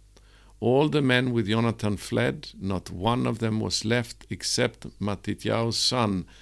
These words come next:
Avshalom and Yehuda's son Chalfi, commanders of the forces of the army. Jonathan tore his clothes, put dust on his head, and prayed.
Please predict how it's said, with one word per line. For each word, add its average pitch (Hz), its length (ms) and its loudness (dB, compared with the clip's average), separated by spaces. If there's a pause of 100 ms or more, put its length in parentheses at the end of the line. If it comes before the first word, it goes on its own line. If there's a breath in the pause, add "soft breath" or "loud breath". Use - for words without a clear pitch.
(320 loud breath)
Avshalom 120 880 0 (420 soft breath)
and 101 180 0
Yehuda's 110 640 0
son 104 520 0 (540 soft breath)
Chalfi, 98 600 -2 (260)
commanders 113 840 0
of 101 140 -2
the 95 80 -4
forces 104 680 -2
of 95 180 -6
the 95 160 -4
army. 90 480 -4 (1040 soft breath)
Jonathan 127 480 2
tore 127 340 2
his 113 240 0
clothes, - 720 -2 (220)
put - 320 -6
dust 120 560 2
on 107 160 0
his 101 240 0
head, 113 360 0
and 92 200 -4
prayed. 104 560 -2